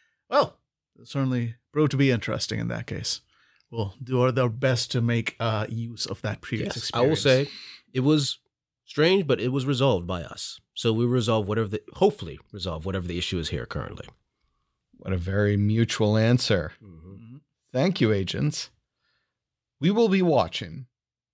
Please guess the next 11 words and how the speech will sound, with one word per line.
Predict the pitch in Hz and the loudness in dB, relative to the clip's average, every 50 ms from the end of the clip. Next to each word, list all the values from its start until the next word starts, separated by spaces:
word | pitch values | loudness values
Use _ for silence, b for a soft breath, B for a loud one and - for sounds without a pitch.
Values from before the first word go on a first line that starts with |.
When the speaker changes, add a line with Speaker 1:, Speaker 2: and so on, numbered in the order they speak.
| _ _ _ _ _ _ | _ _ _ _ _ _
Speaker 3:
If | 196 220 226 - 254 | 2 2 4 4 4
at | 233 226 | 4 4
any | 226 220 220 220 | 4 4 2 -2
time | 185 - - - 165 147 120 104 95 92 - 175 180 _ _ _ _ _ _ _ _ _ _ _ _ | -4 -2 0 2 2 2 2 2 -2 -6 -10 -14 -16 _ _ _ _ _ _ _ _ _ _ _ _
you | 113 107 107 110 135 165 180 | -20 -20 -8 -2 0 2 2
have | 185 165 160 156 151 160 156 - | 2 2 2 2 0 0 -2 0
concerns, | - 147 131 - - - 139 110 - - - 143 151 - - _ _ _ _ _ _ _ _ _ _ _ _ _ _ _ _ _ _ _ _ _ _ _ _ _ _ _ _ - | 0 0 2 2 2 0 0 0 -2 -4 -10 -12 -14 -14 -18 _ _ _ _ _ _ _ _ _ _ _ _ _ _ _ _ _ _ _ _ _ _ _ _ _ _ _ _ -16
we | 95 101 104 107 | -14 -8 -6 -2
have | 98 80 | -2 0
a | 73 | 0
hotline. | - - 107 113 - - - - - - - - | 2 2 2 2 2 -2 -8 -14 -14 -14 -14 -16